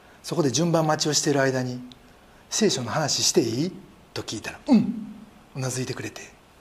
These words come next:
御言葉語らせてもらいました。数年前に亡くなったK君の親父さんが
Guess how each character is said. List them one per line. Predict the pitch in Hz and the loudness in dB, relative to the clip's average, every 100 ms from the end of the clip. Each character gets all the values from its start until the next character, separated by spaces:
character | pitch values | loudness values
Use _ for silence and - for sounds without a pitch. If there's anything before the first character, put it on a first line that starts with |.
| - - - 120 | -20 -20 -18 -8
御 | 131 | -6
言 | 127 | -4
葉 | 120 120 - - | -4 -6 -12 -12
語 | - 127 | -10 -8
ら | 113 | -8
せ | - | -8
て | 117 | -8
も | |
ら | 117 | -8
い | 113 | -8
ま | 110 | -8
し | - | -8
た。 | - - - - - - - - - - - - - - - - | -8 -12 -16 -20 -20 -20 -20 -20 -20 -20 -20 -20 -18 -18 -20 -10
数 | - 127 | -6 -2
年 | 131 | 0
前 | 147 147 | 0 0
に | 117 | -2
亡 | 120 | -4
く | |
な | 123 | -6
っ | 123 | -6
た | 120 | -6
K | 139 117 | -6 -6
君 | 113 | -8
の | 104 | -10
親 | 113 | -8
父 | - | -8
さ | 120 | -10
ん | 113 | -10
が | 107 | -12